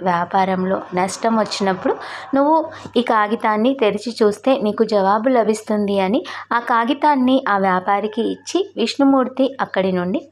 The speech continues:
వెళ్ళిపోతాడు. అయితే ఆ వ్యాపారి తిరిగి వాళ్ళ ఇంటికి వెళ్ళి ఆనందంగా వ్యాపారం చేయసాగాడు. ఆయనకి ఎంతో లాభం వచ్చింది. ఒకానొక సమయంలో అతనికి నష్టం వచ్చింది.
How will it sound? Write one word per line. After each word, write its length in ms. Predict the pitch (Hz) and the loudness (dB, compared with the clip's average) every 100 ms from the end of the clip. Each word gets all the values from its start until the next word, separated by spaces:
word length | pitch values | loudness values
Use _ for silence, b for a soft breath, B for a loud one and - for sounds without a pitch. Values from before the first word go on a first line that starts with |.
| 196 | 0
వెళ్ళిపోతాడు. 720 | 196 180 180 180 180 170 185 B B B B - | 0 0 -2 -6 -4 -6 -6 B B B B -4
అయితే 540 | 262 277 285 262 269 208 | -2 2 4 4 2 0
ఆ 100 | 185 | 0
వ్యాపారి 680 | 180 175 - 226 214 220 - - | 2 2 2 2 2 -2 -6 -6
తిరిగి 360 | 202 196 202 196 | -2 -2 -2 -2
వాళ్ళ 220 | 185 185 | 0 0
ఇంటికి 440 | 185 180 190 254 247 | 0 0 -2 -2 2
వెళ్ళి 340 | 226 196 202 208 B B - | 2 2 0 -2 B B -4
ఆనందంగా 800 | 202 254 349 311 254 226 208 208 | 0 2 2 4 2 2 2 2
వ్యాపారం 580 | 190 180 180 185 226 254 | 0 0 0 0 0 0
చేయసాగాడు. 680 | 190 190 196 196 180 175 170 | 2 2 2 0 0 0 0
ఆయనకి 540 | 190 196 220 226 277 311 B B - | 0 2 0 0 -2 -4 B B 0
ఎంతో 340 | 214 233 269 | 2 2 2
లాభం 460 | 269 214 214 262 247 | 4 2 2 2 2
వచ్చింది. 540 | 214 214 208 196 190 | 0 -2 -2 -2 -2
ఒకానొక 420 | 190 208 254 311 302 | -2 0 2 2 0
సమయంలో 640 | 285 247 240 226 220 220 - | 0 0 0 0 0 0 0
అతనికి 440 | 196 208 196 226 | -2 -2 -2 -4
నష్టం 480 | 202 185 - 214 220 | -2 -2 -2 -2 -2
వచ్చింది. 520 | 202 - - 175 175 | -2 -6 -8 -8 -8